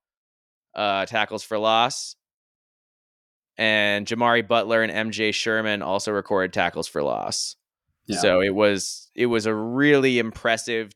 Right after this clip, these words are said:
Speaker 1: team. I just, I can't, I can't get past the defensive effort. And that was, this is, this is a legit Nebraska defense, and they're gonna,
Speaker 2: Yeah.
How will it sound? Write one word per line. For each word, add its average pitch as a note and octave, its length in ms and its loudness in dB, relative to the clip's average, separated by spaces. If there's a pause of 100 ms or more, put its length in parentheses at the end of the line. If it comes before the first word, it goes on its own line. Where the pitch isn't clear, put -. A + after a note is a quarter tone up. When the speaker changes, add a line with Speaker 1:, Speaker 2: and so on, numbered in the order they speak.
(100)
Speaker 1:
team. G#2 720 -12 (120)
I G#2 100 -10
just, G#2+ 220 -8
I B2 140 -2
can't, D3+ 360 0
I D3 160 -2
can't E3 300 -2
get C3+ 160 -6
past A2+ 360 -2
the A2 80 -12
defensive F#2+ 520 -12
effort. C#2+ 500 -10
And F#2+ 180 -12
that F#2+ 200 -4
was, E2 360 -10
this G#2 180 -8
is, G#2+ 280 -4 (320)
this A#2+ 140 -2
is D3 100 -2
a D3+ 80 4
legit C#3 400 2
Nebraska A#2+ 600 0
defense, F#2 540 -8
and G2 160 -12
they're G#2 160 -4
gonna, A2 140 -2
Speaker 2:
Yeah. G#2 220 0